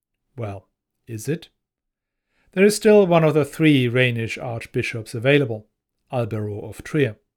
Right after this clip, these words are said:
I noticed we rarely talk about Trier and Salzburg, the other archbishoprics.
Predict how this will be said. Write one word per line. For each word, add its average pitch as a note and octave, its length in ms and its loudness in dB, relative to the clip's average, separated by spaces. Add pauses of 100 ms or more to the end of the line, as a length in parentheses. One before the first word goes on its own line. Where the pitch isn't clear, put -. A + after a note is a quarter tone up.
(920)
I F3 80 2
noticed D#3 480 4
we D#3+ 80 2
rarely C#3 360 4
talk C3 300 -2
about A#2 280 -4
Trier B2 520 -2
and C#3 180 -10
Salzburg, A2 640 -10
the A2 120 -8
other G#2+ 200 -10
archbishoprics. G#2+ 880 -8